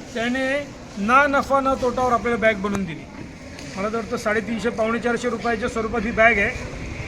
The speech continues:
पैशाचं महत्त्व नाही, पण ती बॅग ही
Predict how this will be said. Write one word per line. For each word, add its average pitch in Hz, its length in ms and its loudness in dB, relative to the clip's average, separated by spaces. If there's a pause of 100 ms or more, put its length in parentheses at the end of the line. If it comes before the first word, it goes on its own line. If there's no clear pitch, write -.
(400)
पैशाचं 269 420 2
महत्त्व 277 300 2
नाही, 233 200 2
पण 226 140 -2
ती - 120 -4 (120)
बॅग 226 200 8
ही 277 440 -2